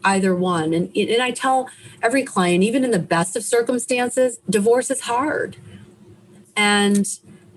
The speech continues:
you know, I highly encourage, even in a terrible situation like that, you can't take your anger out on your children, you,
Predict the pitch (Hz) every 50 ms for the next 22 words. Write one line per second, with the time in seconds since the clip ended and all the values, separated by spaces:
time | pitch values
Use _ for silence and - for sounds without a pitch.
0 | - - - 208 214 220 214 214 208 208 214 220 226 - - 208 208 208 214 220
1 | 220 214 - - - - 208 220 240 247 254 240 233 220 - - - 254 262 254
2 | 233 202 196 180 175 - - - - - - - - - - - - - - 240
3 | 285 311 311 294 240 196 185 - 190 190 190 180 175 170 170 - - - - 233
4 | 233 233 226 226 214 - 202 - 214 196 190 196 190 - 214 214 214 208 214 226
5 | 220 226 226 - - - - - - - - - - - - - _ - - -
6 | - _ _ - 196 196 214 226 208 - 240 254 240 - - - - 233 226 226
7 | - - 196 196 202 196 190 185 180 175 - 170 170 175 185 180 165 160 - -
8 | 165 165 170 165 165 - 135 143 - - 180 180 190 190 190 185 185 180 175 -